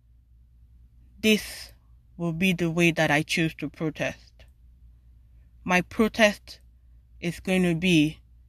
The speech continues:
creating joy in Black lives and encouraging us to find moments to thrive, even when it feels impossible. I look forward to talking to you during this journey.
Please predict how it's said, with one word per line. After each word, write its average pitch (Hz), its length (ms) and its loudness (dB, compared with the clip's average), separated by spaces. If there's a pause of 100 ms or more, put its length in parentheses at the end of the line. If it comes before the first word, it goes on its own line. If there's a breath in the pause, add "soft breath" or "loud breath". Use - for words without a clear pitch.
(140)
creating 180 680 2
joy 156 540 0
in 160 220 -4
Black 160 320 0
lives 131 540 -4 (420 soft breath)
and 170 160 2
encouraging 190 640 2
us 170 240 -2 (580)
to 175 100 -10
find 165 500 2
moments 160 640 0 (340)
to 160 140 -8
thrive, 143 600 2 (480)
even 175 280 0
when 160 160 0
it 147 100 -4
feels 151 400 -2
impossible. 147 720 -10 (1600)
I 196 140 6
look 208 200 2
forward 240 320 4
to 214 100 -4
talking 185 400 -2
to - 140 -2
you 175 420 2 (720)
during 185 320 2
this 165 200 0
journey. 170 580 0